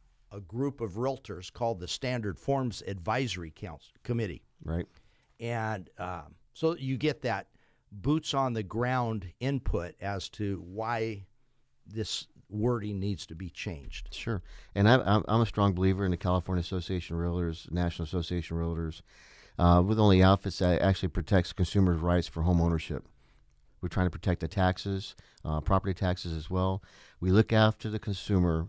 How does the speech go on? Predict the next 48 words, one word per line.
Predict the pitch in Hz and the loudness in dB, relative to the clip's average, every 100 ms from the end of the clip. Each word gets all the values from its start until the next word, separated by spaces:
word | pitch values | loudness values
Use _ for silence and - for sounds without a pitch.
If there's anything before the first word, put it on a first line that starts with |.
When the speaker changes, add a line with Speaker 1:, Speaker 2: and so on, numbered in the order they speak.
| - | -4
Speaker 2:
a | |
hundred | 80 95 85 | 0 0 -2
percent. | 87 - 85 - | -6 -6 -6 0
Now, | 90 73 - _ _ - _ - | 2 0 -6 _ _ -20 _ -6
um, | 85 82 80 73 | -2 0 -2 -2
we | 101 | 2
need | 104 92 | 2 2
to | |
do | 87 101 | 0 0
a | |
better | 80 95 | 2 2
job | 85 92 90 98 | 4 4 6 6
with | 98 | 4
some | 95 98 | -2 0
of | 82 | 0
our | 85 | 0
agents, | 71 107 113 95 | 2 2 2 -4
and | 85 | -2
that's | 87 90 - | -2 -2 -2
where | 90 | -2
the | 85 | 0
managers | 87 92 90 90 82 | 0 0 0 -2 -2
and | 82 | -2
owners | 90 90 | 0 -2
come | - 90 | -2 2
in, | 90 | 2
and, | 90 87 - | 2 -2 -4
and | 82 80 | -6 -4
we | 85 | -6
try | - 85 | -4 -4
to | 80 71 _ - _ - | -4 -8 _ -20 _ -14
do | - 87 | -4 2
a | |
lot | 90 85 | 2 2
of | |
training, | - 92 92 80 | 0 2 2 2
or | |
we | 82 | 2
actually | 90 - 78 | 0 0 -4
do | 90 95 | 0 0
a | 78 | 0
lot | 78 78 | -2 -4
of | 73 | -6
training | - 76 73 71 - - - - | -6 -6 -6 -8 -14 -20 -18 -6
on | 78 | -4
all | 78 78 | -2 -2
this, | 80 - | -4 -4
and, | 76 73 | -6 -6